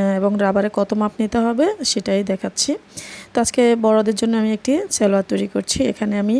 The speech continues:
বাইশ ইঞ্চি নিয়েছি, চল্লিশ বডি। যাদের বডি মাপ চল্লিশ, তার জন্য আমি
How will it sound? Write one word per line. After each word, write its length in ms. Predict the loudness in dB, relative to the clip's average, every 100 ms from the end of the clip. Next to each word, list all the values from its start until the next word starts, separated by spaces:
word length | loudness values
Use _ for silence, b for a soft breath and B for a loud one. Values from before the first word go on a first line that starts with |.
| 0
বাইশ 280 | 0 0 0
ইঞ্চি 240 | -4 -2 -2
নিয়েছি, 400 | -2 -2 0 0 -2
চল্লিশ 340 | -2 0 0 2
বডি। 300 | 0 0 -4 -10 B B B B B B B B -4
যাদের 260 | 0 2 2
বডি 380 | 2 2 2 0 0
মাপ 260 | 0 0 0
চল্লিশ, 460 | 0 2 4 2 2 -2 0
তার 160 | -2
জন্য 220 | 0 -2 0
আমি 240 | 0 0